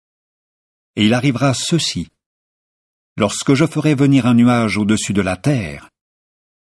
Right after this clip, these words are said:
alors à coup sûr l'arc-en-ciel apparaîtra dans le nuage. Et vraiment je me souviendrai de mon alliance qui est entre moi et vous, et toute âme vivante parmi toute chair, et les eaux ne deviendront plus un déluge pour ravager toute chair.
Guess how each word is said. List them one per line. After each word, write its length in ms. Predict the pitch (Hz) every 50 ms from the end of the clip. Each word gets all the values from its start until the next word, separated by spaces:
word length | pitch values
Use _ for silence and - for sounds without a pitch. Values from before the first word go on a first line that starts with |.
| _ _ -
alors 240 | 98 110 123 120
à 80 | 123 123
coup 160 | 123 - 120
sûr 340 | 107 - - - 139 123 92
l'arc-en-ciel 640 | 107 113 - - - 113 113 107 - - 117 107 101
apparaîtra 580 | 101 101 - 101 92 104 101 - - - 104
dans 120 | 90 92 92
le 160 | 90 92 95
nuage. 640 | 90 90 87 87 95 92 - - - - - - - _ _ _ _ _ _ _ _ _ _ _ _ _ _ _ _ _ _ _ _ _ _ _ _ -
Et 80 | 120 110
vraiment 400 | - - 151 151 151 180 180 151
je 100 | 120 135
me 140 | 131 131
souviendrai 560 | 120 - 131 123 113 127 127 120 110 104 127 120
de 100 | 113 117
mon 200 | 101 110 110 104
alliance 500 | 107 110 104 98 107 117 107 101 - -
qui 160 | - - 113
est 140 | 113 113 -
entre 240 | 113 110 - - 117
moi 280 | 113 117 117 110 104
et 120 | 101 98 92
vous, 260 | 80 98 131 170 165 - _ _ _ _ _ _ _ _ _ _ _ -
et 100 | 117 117
toute 200 | - 165 156 -
âme 160 | 160 147 135
vivante 480 | 117 113 139 131 113 135 135 123 107 -
parmi 240 | - 127 120 123 113
toute 220 | - 117 113 -
chair, 520 | - - 123 123 131 147 151 156 156 - 139 - _ _ _ _ _ _ _ _ _ _ _
et 100 | 107 107
les 240 | 110 123 123 98 123
eaux 100 | 135 127
ne 120 | 120 117
deviendront 480 | 107 120 107 101 113 113 - 98 117 110
plus 300 | - - 120 123 101 113
un 80 | 120
déluge 420 | 104 113 110 104 117 120 113 - -
pour 140 | - 104 -
ravager 380 | 104 90 104 104 95 98 101
toute 200 | - - 101 -
chair. 600 | - - 120 110 90 78 69 69 - - - -